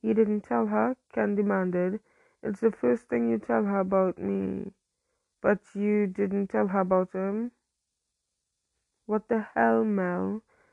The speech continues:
Melanie dr-, rolled her eyes. "Calm down, drama queen. I'll tell her right now." "Tell me what?" I whined. "Eli,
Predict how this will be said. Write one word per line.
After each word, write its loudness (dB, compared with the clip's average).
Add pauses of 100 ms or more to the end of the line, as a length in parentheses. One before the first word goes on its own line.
(140)
Melanie 0
dr-, -6
rolled 2
her 0
eyes. 0
"Calm 0
down, 0
drama -2
queen. -8
I'll -2
tell -4
her 0
right 0
now." -8 (1600)
"Tell 0
me 2
what?" 0 (180)
I 0
whined. -2 (120)
"Eli, 2